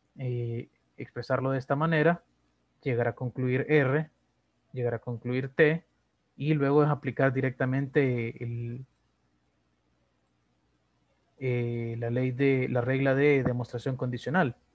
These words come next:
Sería R y T, R implica T im-, e implica U, y concluir U. Entonces directamente la regla nueve.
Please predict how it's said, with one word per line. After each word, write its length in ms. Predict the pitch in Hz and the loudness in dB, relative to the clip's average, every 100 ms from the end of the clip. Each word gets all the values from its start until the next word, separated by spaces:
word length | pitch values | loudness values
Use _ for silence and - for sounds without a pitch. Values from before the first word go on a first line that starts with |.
| _ _ _ _ _ _ _ _ _ | _ _ _ _ _ _ _ _ _
Sería 240 | - 123 117 | -8 -4 0
R 380 | 120 127 131 | 2 2 2
y 80 | 143 | -2
T, 340 | - 165 202 - _ _ _ _ _ _ _ _ _ _ _ _ - | 2 2 2 -6 _ _ _ _ _ _ _ _ _ _ _ _ -6
R 220 | 131 127 | -4 -2
implica 480 | 127 135 131 131 127 | -4 -6 -2 -2 2
T 140 | 143 | 2
im-, 180 | 131 120 - | 2 -4 -6
e 80 | 127 | -6
implica 460 | 120 131 131 131 | -6 -6 0 2
U, 200 | 156 226 - _ _ - | 2 0 -6 _ _ -20
y 80 | - | -4
concluir 440 | 156 - 131 123 | -4 -2 -4 -2
U. 180 | 143 165 _ _ _ _ _ _ _ _ _ _ _ _ | -2 -4 _ _ _ _ _ _ _ _ _ _ _ _
Entonces 280 | 131 147 143 | -6 -4 2
directamente 540 | 147 147 147 165 147 | 2 2 2 2 2
la 100 | 131 | 0
regla 260 | 131 131 131 | 0 -2 0
nueve. 360 | 175 147 117 | 0 0 -4